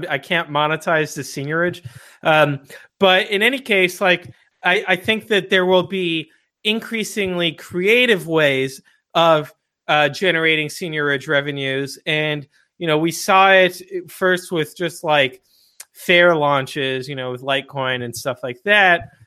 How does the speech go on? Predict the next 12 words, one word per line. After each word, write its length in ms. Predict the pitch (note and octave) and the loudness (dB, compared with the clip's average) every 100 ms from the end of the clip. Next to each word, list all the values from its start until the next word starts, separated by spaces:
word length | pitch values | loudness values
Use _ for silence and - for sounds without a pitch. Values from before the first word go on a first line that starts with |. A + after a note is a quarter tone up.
| _ | _
Um, 420 | D3+ C#3 C3+ C3 E3 | 0 2 2 0 -2
and 180 | C#3+ | -2
then, 220 | D3 C#3 D3 | 0 -4 -6
you 100 | D#3 | -6
know, 100 | B2+ | -2
like, 200 | B2 B2 - | -2 -4 0
unfair 540 | F#3 F3+ - E3+ D3+ | 0 0 0 2 4
launches, 680 | D3 C#3+ C#3+ C3 D#3 C#3 C3+ | 2 0 0 -2 -2 -2 -4
pre-mines, 1000 | - G3 F#3 F3+ E3+ E3 E3 D#3+ D#3+ - _ _ _ - | -6 -2 0 0 2 4 4 2 -2 -8 _ _ _ 0
I 160 | D#3+ | 0
C 340 | E3+ - E3 D#3+ | 0 -2 2 4
Os. 540 | D3+ D3+ D3+ D3 - | 4 4 0 -4 -12